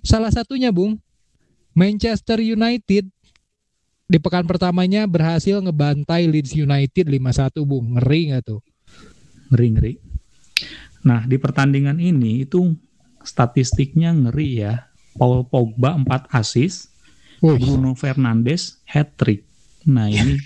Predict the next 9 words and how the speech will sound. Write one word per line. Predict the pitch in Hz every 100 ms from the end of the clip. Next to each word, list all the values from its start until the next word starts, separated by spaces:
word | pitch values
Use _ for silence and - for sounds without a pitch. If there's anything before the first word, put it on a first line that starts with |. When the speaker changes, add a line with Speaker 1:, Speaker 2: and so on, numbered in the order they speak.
| - - - -
Speaker 1:
<laughs> | - - - - -
Speaker 2:
gila | 110 117 120 117
sih | 107 107
ini | 104 104 -
M | 113 107
U. | 107 - _ _
Eh, | 127 117 110
kayaknya | - 120 120 104 117
mereka, | 139 127 110 - 135 139 143